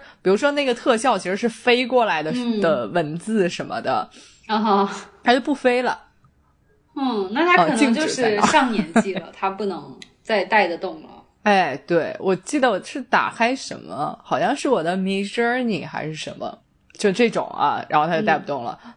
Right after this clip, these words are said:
Speaker 1: 带不动之后呢，
Speaker 2: 嗯。
Speaker 1: 我就想说，那我今年一定要必买一个 Mac 或者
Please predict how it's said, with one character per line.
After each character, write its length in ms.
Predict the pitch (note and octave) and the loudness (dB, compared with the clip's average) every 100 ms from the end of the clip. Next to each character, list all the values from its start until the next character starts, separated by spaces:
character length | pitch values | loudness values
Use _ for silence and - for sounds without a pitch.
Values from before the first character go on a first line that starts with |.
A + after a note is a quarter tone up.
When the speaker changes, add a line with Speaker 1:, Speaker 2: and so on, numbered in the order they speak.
| - | -2
Speaker 1:
带 100 | F#3+ | 0
不 60 | |
动 160 | G3 F#3+ | 0 -2
之 100 | F#3+ | -2
后 220 | G3 G3 | 0 0
呢， 340 | F3 E3 E3 - _ _ _ _ _ _ _ _ _ | 0 -2 -6 -10 _ _ _ _ _ _ _ _ _
Speaker 2:
嗯。 80 | C#4 G#3 | -8 0
Speaker 1:
我 100 | E3+ | 0
就 120 | E3+ | 0
想 300 | F3 C3+ G2 | -2 -4 -4
说， 240 | - D3 D3+ | -6 -4 0
那 140 | F3 | 0
我 100 | - | 0
今 180 | - E3+ | -6 -6
年 220 | D#3+ C#3 | -4 -4
一 60 | C#3+ | -4
定 100 | F3 | -2
要 140 | D3+ | -2
必 320 | - - G3+ | -4 -2 0
买 240 | C#3 B2 - | 0 -4 -6
一 100 | - | -6
个 160 | D#3+ | -4
Mac 400 | D3+ F3+ B2+ - | -2 -2 -2 -6
或 280 | - - F3+ | -18 -4 -2
者 320 | - - - | -2 -8 -14